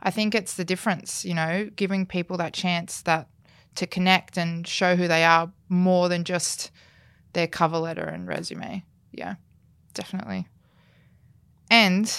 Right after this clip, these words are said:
last question to round out the episode. If all of your current responsibilities were taken care of, personally or professionally, or both, um, what would you be getting stuck into?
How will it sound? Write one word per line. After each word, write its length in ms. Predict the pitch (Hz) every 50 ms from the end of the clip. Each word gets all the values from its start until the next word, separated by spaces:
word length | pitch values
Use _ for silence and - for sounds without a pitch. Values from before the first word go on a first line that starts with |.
| - - - _ _ -
last 340 | 220 240 262 269 262 -
question 360 | - - 247 226 - - 226 214
to 140 | 208 - 220
round 200 | 202 190 185 185
out 160 | 180 175 180
the 100 | 190 175
episode. 500 | 165 170 - - - - 170 170 180 208 -
If 180 | 214 190 - _ _
all 240 | - 294 311 320 311
of 80 | 294
your 100 | 254 247
current 300 | 247 - - 226 202 196
responsibilities 1040 | 185 185 180 - - 180 175 180 - 180 175 175 175 175 170 170 170 170 170 - -
were 440 | - - 185 180 170 165 165 165 170 180
taken 380 | - - 170 165 - 170 165
care 320 | 160 - 175 160 160 156 160
of, 240 | 165 202 - - _ _ _ _ _ _ -
personally 420 | - 269 262 247 - 240 208 190
or 160 | - 240 247
professionally, 720 | 247 - 190 - 175 170 - - 180 170 165 196 262 - _ - - - - - - _ _ _ -
or 80 | - 175
both, 340 | 170 156 180 240 - - - _ _ _ _ _ _ _ -
um, 200 | 202 196 190 190 -
what 180 | 202 262 269
would 160 | - 262 233
you 100 | 240 240
be 120 | 214 226 208
getting 260 | - 190 185 185 180
stuck 280 | - - - 165 - -
into? 320 | 139 147 - - - 180